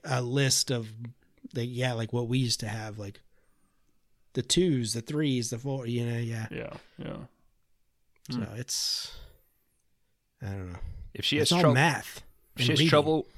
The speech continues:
Speaker 3: with nines, you just show her stand and deliver, and he teaches you the nine finger trick. You know what I'm talking about?
Speaker 1: What's that?
Speaker 2: Yeah.
Speaker 3: You never seen that? Like, you hold
Speaker 1: Stand
Speaker 3: up
Speaker 1: and deliver?
Speaker 3: all your fingers, yeah, and you go nine times one,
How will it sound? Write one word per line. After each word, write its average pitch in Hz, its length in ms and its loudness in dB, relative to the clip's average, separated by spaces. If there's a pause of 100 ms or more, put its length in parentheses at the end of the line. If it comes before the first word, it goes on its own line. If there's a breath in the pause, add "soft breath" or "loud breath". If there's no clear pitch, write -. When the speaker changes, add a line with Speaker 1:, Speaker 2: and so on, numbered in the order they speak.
Speaker 3:
with - 260 2
nines, 101 520 6
you 90 60 -4
just 92 180 0
show 95 220 2
her 90 80 2
stand 92 320 0
and 82 100 0
deliver, 85 400 -2
and - 100 -8
he 85 100 -8
teaches - 420 -8
you 85 160 -10
the 67 220 -8 (1040 loud breath)
nine 87 240 -4
finger - 320 -10
trick. - 240 -12 (140)
You - 80 -12
know 87 60 -6
what 82 160 -8
I'm 92 100 -4
talking - 40 -4
about? 104 100 -6 (600)
Speaker 1:
What's - 280 -4
that? 113 300 -8 (640 loud breath)
Speaker 2:
Yeah. - 100 -12
Speaker 3:
You 92 60 -2
never 92 120 0
seen 101 240 0
that? 123 180 -4 (1120)
Like, 87 120 0
you 87 100 2
hold 98 140 4
Speaker 1:
Stand 107 60 6
Speaker 3:
up 101 100 6
Speaker 1:
and 110 80 -6
deliver? 110 240 -2
Speaker 3:
all 104 100 8
your 101 160 6
fingers, 107 480 2
yeah, 101 140 4
and 82 100 0
you 82 80 -4
go 82 140 -2
nine 87 260 0
times 90 320 -2
one, 90 300 -2